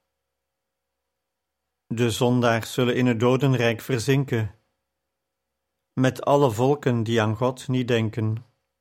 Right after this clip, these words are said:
De arme blijft niet voor altijd vergeten. Nooit wordt de hoop van de behoeftige beschaamd. Sta op, Heer,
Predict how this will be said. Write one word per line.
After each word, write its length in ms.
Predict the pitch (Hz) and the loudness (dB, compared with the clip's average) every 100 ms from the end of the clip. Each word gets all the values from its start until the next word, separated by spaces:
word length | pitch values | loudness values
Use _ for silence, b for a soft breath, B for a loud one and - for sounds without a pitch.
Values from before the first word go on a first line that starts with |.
| _ _ _ _ _ _ _ _ _ _ _ _ _ _ _ _ _ | _ _ _ _ _ _ _ _ _ _ _ _ _ _ _ _ _
De 320 | - 120 120 - | -6 -2 0 0
arme 400 | 107 120 123 113 | -2 0 -2 0
blijft 320 | 117 117 - | 0 -2 -2
niet 200 | 123 113 | -4 -2
voor 200 | 131 117 | -4 0
altijd 400 | 120 135 135 131 | -2 0 -2 -2
vergeten. 720 | 120 107 123 117 - 113 110 _ _ _ _ _ _ _ _ _ _ _ _ _ _ _ | -6 -4 -2 -4 -4 -6 -6 _ _ _ _ _ _ _ _ _ _ _ _ _ _ _
Nooit 440 | - 127 139 165 156 | -2 4 4 4 0
wordt 240 | 127 117 | -2 0
de 60 | 120 | -2
hoop 340 | 107 123 139 | 0 0 0
van 180 | - 131 | -2 -2
de 100 | 120 | 0
behoeftige 640 | 107 110 117 - - 120 | 0 0 -2 -6 -6 -4
beschaamd. 720 | 117 120 - 120 113 113 - _ _ _ _ _ _ _ _ _ _ _ _ _ _ _ _ _ | -4 -6 -2 -2 -2 -4 -14 _ _ _ _ _ _ _ _ _ _ _ _ _ _ _ _ _
Sta 520 | - - - 127 120 | -16 -8 2 2 2
op, 220 | 135 139 | -2 -2
Heer, 440 | 127 123 113 110 | -4 -2 0 -2